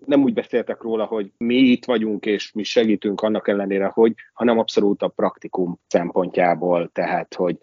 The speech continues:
így szoktam tanítani őket, a magyar az nehéz nyelv, ezt ugye az a tanárnő mondja, aki orosz, viszont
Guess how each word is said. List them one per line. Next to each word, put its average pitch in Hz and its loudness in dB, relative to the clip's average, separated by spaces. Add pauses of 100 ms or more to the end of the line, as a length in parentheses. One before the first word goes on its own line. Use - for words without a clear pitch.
így 131 6
szoktam 123 -2
tanítani 110 0
őket, 104 -2
a 104 -4
magyar 110 2
az 95 -4
nehéz 117 0
nyelv, 107 0
ezt - -14
ugye 98 0
az 92 -4
a 98 -2
tanárnő 98 -2
mondja, 95 4
aki 95 2 (180)
orosz, 110 4 (260)
viszont 98 2